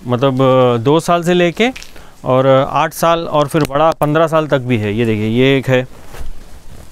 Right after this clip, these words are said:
देखिए, दिखाइए ये ब्रांड, ये देखिए।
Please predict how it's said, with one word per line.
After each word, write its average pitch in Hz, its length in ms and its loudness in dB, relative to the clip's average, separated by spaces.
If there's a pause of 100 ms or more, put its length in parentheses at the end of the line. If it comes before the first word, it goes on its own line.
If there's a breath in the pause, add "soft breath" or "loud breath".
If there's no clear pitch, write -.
(380)
देखिए, 104 200 -8
दिखाइए 101 400 -6
ये 98 100 -12
ब्रांड, 104 260 -10 (3000)
ये 107 80 -4
देखिए। 101 220 -12